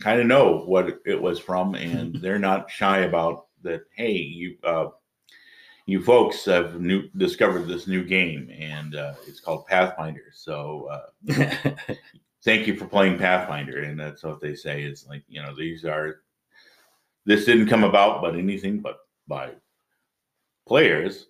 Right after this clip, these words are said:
Speaker 1: like you. So that's pretty cool, and I think, uh, it, that's going well. But anyway, um, the V T T thing is, uh, it, it's, it's kind of, a lot of people wanna still hate on the O G L stuff, and I'm right there with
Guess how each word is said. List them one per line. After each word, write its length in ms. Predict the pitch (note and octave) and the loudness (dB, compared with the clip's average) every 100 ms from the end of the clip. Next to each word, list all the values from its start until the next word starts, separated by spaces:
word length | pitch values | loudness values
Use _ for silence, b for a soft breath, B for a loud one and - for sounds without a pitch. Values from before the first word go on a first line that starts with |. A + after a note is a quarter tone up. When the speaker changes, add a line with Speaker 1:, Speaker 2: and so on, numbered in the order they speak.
| _ | _
Speaker 1:
like 280 | D#2+ F#2+ G2 | 2 2 4
you. 340 | A2 - - _ _ _ _ _ _ _ _ _ _ _ _ _ _ _ _ | 2 2 -2 _ _ _ _ _ _ _ _ _ _ _ _ _ _ _ _
So 180 | A#2+ A#2 - - _ _ _ _ - | -20 -20 -20 -20 _ _ _ _ 2
that's 240 | C#3+ C#3 | 2 2
pretty 280 | - A2+ F2+ | 4 4 4
cool, 300 | F#2 E2+ E2+ | 0 -2 -2
and 20 | |
I 80 | F#2 | -4
think, 280 | F2+ F2 E2+ | -8 -10 -8
uh, 240 | E2 E2 E2 | -8 -8 -10
it, 220 | C#2 C#2+ G2 | -12 -10 -4
that's 340 | F#2 F2+ - | -2 -2 -8
going 340 | E2 D#2 D2+ | -8 -8 -6
well. 260 | C#2 C2 - | -8 -8 -8
But 220 | D2 D#2 - - B B B B | -6 -6 -8 -14 B B B B
anyway, 560 | F3+ F#3 D#3 C#3+ C3 - - | 2 6 6 6 2 -2 -4
um, 540 | G#2+ G#2 G2 F#2+ E2+ _ _ _ - | 2 4 2 0 -10 _ _ _ -8
the 140 | G#2 | -6
V 220 | G#2 C#3+ | -2 -2
T 200 | C#3 C3 | 0 -2
T 200 | C3 C3 | 2 2
thing 260 | B2+ B2+ A#2 | 2 0 0
is, 320 | A2 G#2+ G#2+ | -2 -4 0
uh, 360 | G2 F#2 F#2 - | 2 2 -2 -6
it, 160 | - _ _ _ | -16 _ _ _
it's, 400 | - G#2 - - - | -10 -10 -12 -20 -8
it's 200 | A#2 A2 | -8 -4
kind 220 | B2+ B2 | 0 2
of, 140 | A#2+ G2 G2 _ _ _ _ _ b b b b b b b b b b _ | 2 -2 -8 _ _ _ _ _ b b b b b b b b b b _
a 60 | A2 | 4
lot 180 | C3+ D3 | 4 4
of 60 | |
people 240 | C#3+ C3 B2 | 2 2 4
wanna 320 | A#2+ B2 A#2 | 4 6 2
still 240 | - A#2+ | 0 -2
hate 220 | A2 A#2+ A2+ | 0 0 0
on 120 | G#2 | 0
the 140 | G#2 | 0
O 100 | G#2+ | -2
G 180 | G2 G2+ | -2 -2
L 160 | G#2 G#2+ | -2 -2
stuff, 380 | - D#2+ E2 | -6 -10 -8
and 220 | G2 F#2+ G2 | -8 -4 -2
I'm 180 | G#2 | -2
right 180 | G2+ G2 | -2 -2
there 200 | F#2+ F#2 | -4 -4
with 320 | F#2+ G2+ - | -4 -4 -8